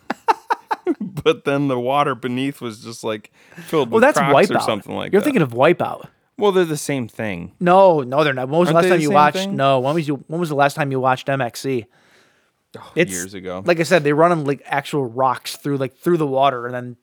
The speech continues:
Speaker 2: they slip and fall,
Speaker 1: Oh,
Speaker 2: and, like, it's,
Speaker 1: yeah,
Speaker 2: it's
Speaker 1: yeah, you're
Speaker 2: fucking
Speaker 1: right, yeah.
Speaker 2: Or they
Speaker 1: M X C
Speaker 2: have to
Speaker 1: was,
Speaker 2: cl-,
Speaker 1: like,
Speaker 2: or they cli-,
Speaker 1: super,
Speaker 2: they
Speaker 1: super bare bones. That's
Speaker 2: they
Speaker 1: right.
Speaker 2: climb up a mountain,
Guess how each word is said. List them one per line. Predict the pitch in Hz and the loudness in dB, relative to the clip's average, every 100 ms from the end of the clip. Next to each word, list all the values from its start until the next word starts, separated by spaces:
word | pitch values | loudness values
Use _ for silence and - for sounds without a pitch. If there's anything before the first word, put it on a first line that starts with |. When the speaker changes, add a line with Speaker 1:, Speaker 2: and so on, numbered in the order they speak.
| _ | _
Speaker 2:
they | 151 | -12
slip | - - - 156 | -10 -10 -6 -6
and | 143 | -4
fall, | 165 165 131 131 | -2 2 4 2
Speaker 1:
Oh, | 127 | 0
Speaker 2:
and, | 156 | -2
like, | 156 | -4
it's, | 165 | -2
Speaker 1:
yeah, | 156 156 147 | -2 -2 -2
Speaker 2:
it's | 143 | -2
Speaker 1:
yeah, | 143 143 139 | 0 0 0
you're | 139 147 | 0 0
Speaker 2:
fucking | 135 | 2
Speaker 1:
right, | 135 127 123 107 | 2 4 2 -4
yeah. | 120 131 127 127 117 | -4 -2 -2 -4 -6
Speaker 2:
Or | - - _ | -14 -20 _
they | 135 | -6
Speaker 1:
M | 143 | 0
X | 175 | 2
C | |
Speaker 2:
have | 185 | 2
to | 156 | 0
Speaker 1:
was, | 123 | -2
Speaker 2:
cl-, | 123 | 0
Speaker 1:
like, | 202 | 2
Speaker 2:
or | |
they | 190 | 2
cli-, | - 139 | 2 0
Speaker 1:
super, | 165 120 107 | 2 0 0
Speaker 2:
they | 95 _ _ - | -6 _ _ -16
Speaker 1:
super | - 127 | -12 -10
bare | 120 110 113 | -6 -4 -4
bones. | 104 113 113 107 107 | -4 -8 -8 -10 -10
That's | 107 165 | -4 0
Speaker 2:
they | 170 | 0
Speaker 1:
right. | |
Speaker 2:
climb | - 175 175 | 2 2 2
up | 175 | 0
a | 156 | -4
mountain, | 139 127 139 156 165 160 | -2 -2 -2 -2 -4 -4